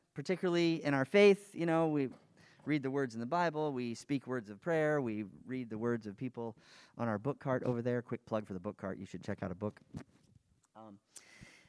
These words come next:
but, uh, you know what's more powerful than words, actually, is images, right? Pictures.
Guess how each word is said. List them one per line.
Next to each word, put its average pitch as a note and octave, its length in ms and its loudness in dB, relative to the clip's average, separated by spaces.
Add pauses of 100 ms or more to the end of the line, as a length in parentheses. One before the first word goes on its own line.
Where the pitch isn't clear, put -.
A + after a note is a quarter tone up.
(160)
but, D3+ 300 2
uh, D3 280 4 (340)
you F#3 80 0
know B3+ 80 6
what's G#3+ 120 2
more F#3+ 140 4
powerful G3 500 2
than D3+ 200 2
words, C#3 340 2
actually, G2 500 -4
is A2+ 200 -10
images, - 540 -6 (500)
right? C#3+ 200 -6
Pictures. - 520 -8